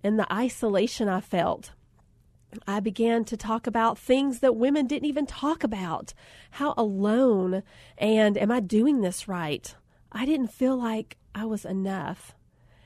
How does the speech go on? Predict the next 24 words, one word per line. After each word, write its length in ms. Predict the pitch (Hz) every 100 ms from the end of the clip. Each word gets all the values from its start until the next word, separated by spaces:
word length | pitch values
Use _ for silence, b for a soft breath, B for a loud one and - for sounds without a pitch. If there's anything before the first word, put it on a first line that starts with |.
| b b _ -
And 400 | 202 208 202 -
I 100 | 196
began 420 | 208 202 214 208
to 140 | 202 208
write 320 | 196 175 -
blogs, 680 | 214 208 214 269 254 - -
and 100 | 196
I 60 | 190
started 340 | - 202 190
writing 400 | 185 196 196 202
for 140 | 196 185
the 80 | 170
town 340 | - 196 190
paper 500 | - 208 214 269 285
in 120 | - 202
Atlanta. 600 | - 202 208 226 294 370 B B B B B -
And 460 | 220 226 226 220
it 140 | - 233
just 440 | 254 247 - - _
sort 300 | - - 254
of 80 | 220
catapulted 720 | - 220 214 - 196 - 190
from 220 | - 190 185
there. 360 | 180 - 208